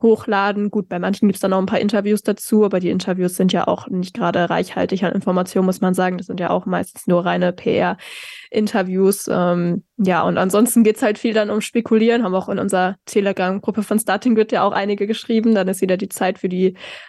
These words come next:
Halb-, ähm, Experten, die dann irgendwie wieder irgendwo was rauslesen wollen, ähm, was am Ende gar nicht da ist. Also da können wir von außen natürlich, äh, nicht so wirklich <laughs> viel, ähm, ja, rausinterpretieren.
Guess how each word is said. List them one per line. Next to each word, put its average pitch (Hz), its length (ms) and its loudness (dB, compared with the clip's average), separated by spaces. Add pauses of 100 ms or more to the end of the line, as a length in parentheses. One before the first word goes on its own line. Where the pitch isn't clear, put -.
(240)
Halb-, 240 360 0
ähm, 220 520 4
Experten, 226 640 0
die 226 80 2
dann 220 180 2
irgendwie 220 640 2
wieder 214 240 2
irgendwo 214 340 2
was 208 200 -2
rauslesen 214 580 2
wollen, 202 400 2
ähm, 190 460 0
was 190 200 -2
am 185 80 2
Ende 190 220 2
gar 185 140 2
nicht 185 180 -4
da 185 220 2
ist. 196 120 -6
Also 180 140 -4
da 175 140 -4
können 196 160 0
wir 185 80 2
von 185 160 0
außen 185 200 -2
natürlich, 190 420 0
äh, 185 280 0
nicht 196 140 -2
so 190 120 2
wirklich 220 300 2
<laughs> - 300 -20
viel, 202 420 2 (540)
ähm, 180 540 0 (200)
ja, 175 360 -2
rausinterpretieren. 196 1000 0